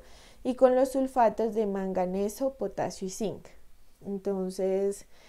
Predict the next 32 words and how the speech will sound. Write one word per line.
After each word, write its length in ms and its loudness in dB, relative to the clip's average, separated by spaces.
eh, 360 0
pues 180 2
aquí 320 -4
pe-, 160 -4
también 420 -4
se 140 -4
presentan 520 -4
algunas 420 -4
de 100 -2
las 220 0
causas 540 -2
de 260 0
la 160 0
disponibilidad 960 -4
de 180 -2
los 160 -2
nutrientes 680 -2
para 300 -2
que, 240 -2
pues, 180 -4
las 160 -2
tengamos 460 -8
en 100 -6
cuenta 320 -4
al 80 -2
momento 460 -6
de 140 -2
tomar 340 -8
nuestra 400 -6
decisión 540 -8
de 100 -10
fertilización. 840 -10